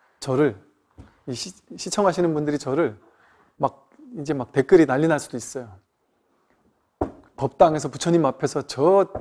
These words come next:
땡중 놈이 말이야, 어떻게 저렇게 삿된 욕을 할 수가 있느냐, 손가락 욕을 할 수가 있느냐?" 할 수도 있단 말이죠. 이게 뭔데? 그죠?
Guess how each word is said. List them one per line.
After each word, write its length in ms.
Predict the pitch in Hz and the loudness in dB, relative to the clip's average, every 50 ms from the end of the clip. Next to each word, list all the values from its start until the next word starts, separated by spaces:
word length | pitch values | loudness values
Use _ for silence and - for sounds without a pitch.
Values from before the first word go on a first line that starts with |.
| - - _ - | -14 -2 _ 2
땡중 320 | 226 226 214 214 202 190 | 2 4 4 4 4 4
놈이 200 | 175 165 160 156 | 2 2 0 -2
말이야, 520 | 156 143 127 131 139 139 131 117 110 113 _ _ _ _ _ _ _ _ _ _ _ _ _ | -4 -4 -4 -4 -6 -6 -8 -10 -12 -18 _ _ _ _ _ _ _ _ _ _ _ _ _
어떻게 340 | - 226 - - 214 190 196 | 0 2 4 6 8 8 8
저렇게 460 | 170 160 151 147 - - 151 139 123 - _ _ _ _ _ _ | 6 6 0 -2 -2 -2 -2 -2 -2 -4 _ _ _ _ _ _
삿된 540 | _ - - - 233 - _ - 220 180 151 | _ -20 -14 -12 -12 -6 _ 0 0 2 4
욕을 240 | 156 165 180 160 151 | 6 6 6 6 4
할 80 | 175 | 2
수가 240 | 170 - 165 156 135 | -4 -4 -4 -4 -2
있느냐, 400 | 123 127 143 160 160 131 113 117 | -2 -4 -6 -6 -6 -6 -10 -12
손가락 360 | 117 - 175 170 196 185 180 160 | -12 -10 -2 2 4 4 4 4
욕을 180 | 151 151 147 | 2 0 0
할 80 | 147 151 | -2 -4
수가 240 | - - 151 143 123 | -4 -4 -4 -4 -4
있느냐?" 300 | 127 139 151 165 147 123 | -4 -4 -4 -4 -6 -6
할 160 | 131 147 196 | -8 -10 -12
수도 160 | 185 - - | -6 -4 -4
있단 240 | - - - 151 151 | -4 -2 -2 -4 -4
말이죠. 420 | 147 135 127 123 110 - 104 98 _ _ _ _ _ _ _ _ _ _ _ _ _ _ _ - | -6 -10 -12 -14 -16 -18 -20 -20 _ _ _ _ _ _ _ _ _ _ _ _ _ _ _ -4
이게 140 | 196 220 - | -2 0 0
뭔데? 480 | 123 113 113 117 123 151 127 98 - _ _ _ _ _ | 0 -2 -8 -6 -6 -6 -8 -8 -12 _ _ _ _ _
그죠? 260 | _ 135 110 147 196 | _ -14 -12 -12 -14